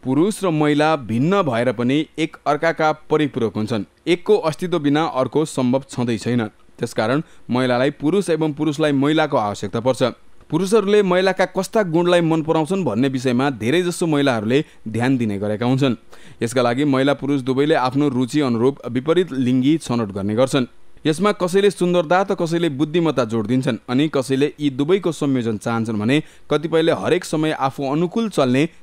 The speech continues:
जीवनसाथी पनि चाहेका हुन्छन्। कतिपय पुरुषको बानी महिलाहरूलाई मन पर्दैन भने महिलाका केही बानी पुरुषलाई मन पर्दैन। यदि तपाईँ कुनै पनि महिलालाई प्रपोज गर्ने सोच बनाइरहनु भएको छ र चाँडै नै ती महिलाको मन जित्न चाहनुहुन्छ भने यो भिडियो अन्त्यमसम्म हेर्नुहोला।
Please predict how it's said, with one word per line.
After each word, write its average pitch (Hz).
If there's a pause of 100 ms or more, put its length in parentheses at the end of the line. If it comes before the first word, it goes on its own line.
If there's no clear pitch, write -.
(120)
जीवनसाथी 135
पनि 107
चाहेका 101
हुन्छन्। 127 (520)
कतिपय 190
पुरुषको 208
बानी 175
महिलाहरूलाई 165
मन 139
पर्दैन 123
भने 120
महिलाका 160
केही 156
बानी 131
पुरुषलाई 127
मन 104
पर्दैन। 120 (520)
यदि 143
तपाईँ 190
कुनै 170
पनि 185
महिलालाई 160
प्रपोज 151
गर्ने 147
सोच 135
बनाइरहनु 143
भएको 113
छ 147
र 170
चाँडै 156
नै 214
ती 175
महिलाको 151
मन 139 (240)
जित्न 170
चाहनुहुन्छ 151
भने 113 (220)
यो 160
भिडियो 120 (160)
अन्त्यमसम्म 165
हेर्नुहोला। 113